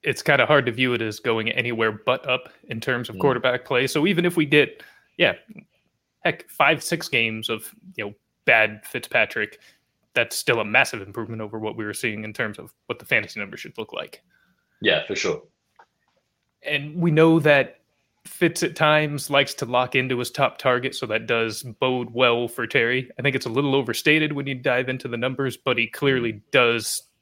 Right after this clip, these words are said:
Speaker 1: tend to favor a wide receiver one on his team.
Speaker 2: Yeah, and, and I think Terry's good enough to, to deal with that. I think he's good enough to, for the off, uh, for the defense to know that he's the guy they're going to. Fitz still go to him and him to still produce.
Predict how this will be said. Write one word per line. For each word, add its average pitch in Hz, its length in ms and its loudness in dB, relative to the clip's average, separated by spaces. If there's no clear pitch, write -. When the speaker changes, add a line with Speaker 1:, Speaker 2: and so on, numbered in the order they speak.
Speaker 1:
tend 131 220 0
to - 80 -2
favor 113 480 2
a 113 100 2
wide 104 240 -2
receiver 107 360 -6
one 104 200 -8
on 92 80 -12
his - 140 -10
team. - 400 -14
Speaker 2:
Yeah, 92 400 0
and, 135 100 4
and 165 200 6
I 175 60 6
think 175 260 -4
Terry's 143 360 0
good 135 160 -2
enough 123 260 -4
to, 92 260 -12
to 104 160 -10
deal 120 200 0
with 98 120 0
that. 80 140 -2
I 82 60 -4
think 98 200 -12
he's 90 160 -12
good 104 140 -4
enough 95 300 -2
to, 95 240 0
for 113 80 0
the 113 120 4
off, - 280 4
uh, 120 140 4
for 113 80 -6
the 104 80 -4
defense 123 440 -2
to 104 80 -8
know 113 220 -2
that - 100 -4
he's 117 220 -8
the - 80 -8
guy 107 160 2
they're 95 120 -2
going 101 300 -4
to. 87 260 -18
Fitz - 320 -4
still 131 260 2
go 117 220 4
to 101 140 -8
him 92 200 -6
and 90 80 -10
him 90 220 -10
to 92 100 -10
still 98 440 -4
produce. 82 640 -8